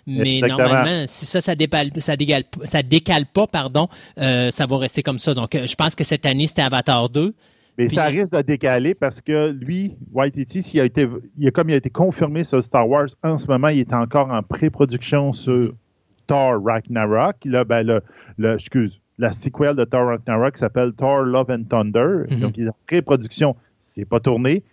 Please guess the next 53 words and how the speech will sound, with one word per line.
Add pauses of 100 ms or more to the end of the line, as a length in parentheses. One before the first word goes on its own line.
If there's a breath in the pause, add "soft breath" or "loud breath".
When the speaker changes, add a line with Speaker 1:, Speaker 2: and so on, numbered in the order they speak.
(120)
Speaker 2:
C'est
pas
prêt
de
se
tourner. (420 soft breath)
Puis
même
que
Waititi,
il
a, (120)
il
a
dit,
euh, (280)
en
ce
moment,
il
en
profite,
il
peaufine
le
scénario
pour
l'améliorer.
Donc,
je
dis,
Speaker 1:
Ouais.
Speaker 2:
regarde,
j'ai
du
temps
lousse, (160)
go, (240)
je
m'am-,
m'amuse
avec
le
scénario,
puis
je
l'améliore. (440 loud breath)
Donc,
le
temps
qu'il
tourne
ça,